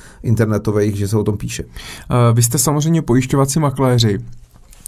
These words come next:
Speaker 2: ale mě by ještě zajímalo, a možná i naše posluchače, kteří, eh, v tomhle oboru, eh, se nevyznají,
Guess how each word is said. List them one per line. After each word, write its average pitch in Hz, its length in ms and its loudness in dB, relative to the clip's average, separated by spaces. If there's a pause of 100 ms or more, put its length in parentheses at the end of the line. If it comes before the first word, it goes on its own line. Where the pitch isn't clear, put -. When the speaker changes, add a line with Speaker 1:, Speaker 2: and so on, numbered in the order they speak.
Speaker 2:
ale 113 220 4
mě 117 160 8
by 123 100 4
ještě 127 240 2
zajímalo, 135 480 4
a - 20 2
možná 117 340 0
i 131 60 0
naše 120 240 0
posluchače, 123 580 -2
kteří, 120 500 2
eh, 113 140 2
v 117 80 -2
tomhle 123 320 2
oboru, 123 560 2
eh, 117 280 2
se 123 160 0
nevyznají, 120 640 2